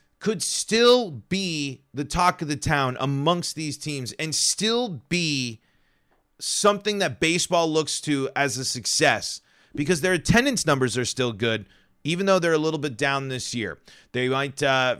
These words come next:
well, I'll tell you what hap-, what might happen this year for the first time in a bit here coming up in segment number three. This is the Locked On Rockies podcast. We're free and streaming on your favorite streaming service, bringing you your daily Colorado Rockies talk right here on the Locked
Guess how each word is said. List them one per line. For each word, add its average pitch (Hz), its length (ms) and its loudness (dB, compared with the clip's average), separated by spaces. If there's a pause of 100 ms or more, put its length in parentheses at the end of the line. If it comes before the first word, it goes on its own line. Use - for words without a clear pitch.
(120)
well, 135 400 -6
I'll 175 120 4
tell 220 200 2
you 196 120 0
what 175 180 4
hap-, 156 240 4
what 151 200 2
might 151 240 0
happen 135 360 -2
this 127 200 -8
year 127 120 -4
for 120 120 -10
the 113 120 -8
first 117 340 -4
time 113 240 -4
in 104 60 -6
a 101 60 -8
bit 101 360 -6 (240)
here 120 220 -4
coming 113 240 -2
up 101 160 -6
in 110 80 -8
segment 92 360 -8
number 87 200 -12
three. 76 260 -12 (2250)
This 170 360 4
is 160 260 2
the 143 100 2
Locked 135 280 2
On 131 180 2
Rockies 123 420 -2
podcast. 147 640 2
We're 160 80 -6
free 165 240 -6
and 160 100 -4
streaming 175 360 -4
on 170 160 -2
your 170 120 -2
favorite 160 380 -2
streaming 170 360 -2
service, 196 360 2
bringing 120 260 -4
you 113 80 -6
your 107 160 -6
daily 104 320 -2
Colorado 101 400 -2
Rockies 101 460 -4
talk 107 280 -2
right 113 220 -2
here 117 260 -4
on 135 160 -4
the 151 100 -2
Locked 110 420 -4